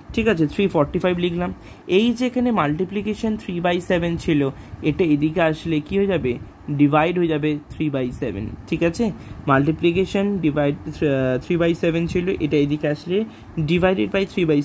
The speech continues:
seven হয়ে যাবে। তাহলে পরের লাইনে কি করব? Three four by five, উম,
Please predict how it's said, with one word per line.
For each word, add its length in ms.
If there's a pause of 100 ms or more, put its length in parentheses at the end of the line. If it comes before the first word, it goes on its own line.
seven 260
হয়ে 140
যাবে। 240 (1120)
তাহলে 240
পরের 200
লাইনে 260
কি 140
করব? 380 (420)
Three 340
four 200
by 200
five, 300 (340)
উম, 240